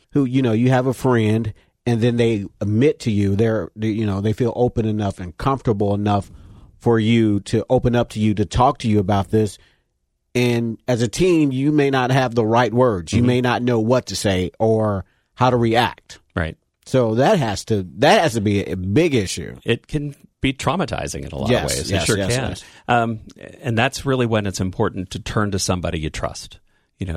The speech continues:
Speaker 2: is there a trusted adult in your life, a teacher, um, you know, a minister in your life, or, you know, a, a, another adult, another friend's parent,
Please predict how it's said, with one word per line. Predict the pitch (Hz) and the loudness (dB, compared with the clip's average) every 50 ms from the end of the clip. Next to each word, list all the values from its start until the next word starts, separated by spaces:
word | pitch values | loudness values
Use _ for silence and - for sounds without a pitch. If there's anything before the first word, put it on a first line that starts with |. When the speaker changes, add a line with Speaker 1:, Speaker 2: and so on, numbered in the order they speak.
| - - | -2 -2
Speaker 2:
is | 104 107 - | -2 -2 -2
there | 120 113 104 | -2 -2 -2
a | 104 | -2
trusted | - - 98 95 - - 101 | -2 -2 -4 -4 -4 -6 -6
adult | 87 82 90 82 78 82 - - | -6 -4 -4 -4 -4 -4 -6 -8
in | 90 82 | -12 -10
your | 69 65 | -10 -10
life, | 62 55 - - 60 - - | -10 -10 -12 -14 -14 -14 -16
a | 57 | -18
teacher, | - - - 110 98 - - - 55 - - _ _ _ _ _ _ - | -16 -12 -10 -10 -8 -8 -8 -10 -10 -10 -12 _ _ _ _ _ _ -6
um, | 87 82 78 71 69 71 69 71 76 - - - | -6 -4 -4 -6 -8 -10 -12 -14 -16 -18 -20 -16
you | - 85 | -14 -12
know, | 76 71 73 - | -12 -12 -12 -12
a | - | -10
minister | 80 76 82 95 98 - - 120 110 110 107 | -6 -6 -4 -4 -4 -4 -4 -2 -2 -2 -2
in | 110 107 | -2 -4
your | 104 101 | -4 -4
life, | 101 101 98 98 101 - - - | -4 -2 -4 -4 -4 -6 -8 -8
or, | 80 73 71 71 71 71 - | -6 -6 -4 -6 -6 -8 -10
you | - 80 | -12 -12
know, | 73 73 73 78 - - | -12 -12 -12 -14 -16 -18
a, | - - _ _ _ _ _ _ _ - 214 - - - | -20 -20 _ _ _ _ _ _ _ -20 -20 -20 -18 -18
a, | 82 - - _ - 165 | -18 -18 -20 _ -16 -10
another | - 92 92 87 90 90 87 | -6 -4 -2 -2 -2 -2 -2
adult, | 85 85 90 85 85 82 - | -2 -2 -4 -4 -4 -6 -8
another | 78 73 80 82 80 | -10 -10 -8 -8 -8
friend's | - _ - 85 85 82 82 85 98 120 _ _ _ - | -10 _ -6 -6 -4 -4 -8 -10 -10 -14 _ _ _ -12
parent, | - 92 87 85 85 82 - - | -8 -6 -6 -4 -6 -6 -8 -12